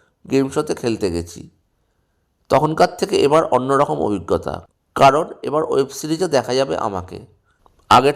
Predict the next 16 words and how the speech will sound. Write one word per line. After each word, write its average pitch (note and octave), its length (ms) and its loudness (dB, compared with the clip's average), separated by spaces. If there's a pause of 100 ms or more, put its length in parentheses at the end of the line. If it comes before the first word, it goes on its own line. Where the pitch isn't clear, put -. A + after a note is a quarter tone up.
থেকে - 180 -6
চিত্রনাট্য D#3 680 -2
পাঠিয়ে B2+ 320 -2
দেওয়া A#2+ 200 4
হয়েছিল G#2 360 -4
আমাকে, D#2 400 -8 (720)
বাড়িতেই C#3+ 420 2
সেটা E3 220 -6
প্র্যাকটিস - 440 -6
করেছি। B2+ 500 -6 (920)
তবে D#3+ 160 2
ক্যামেরার D3 400 2
সামনে E3 280 -4
প্রথমবার D3 440 -2
বলতে B2+ 340 0
গিয়ে C#3 320 -4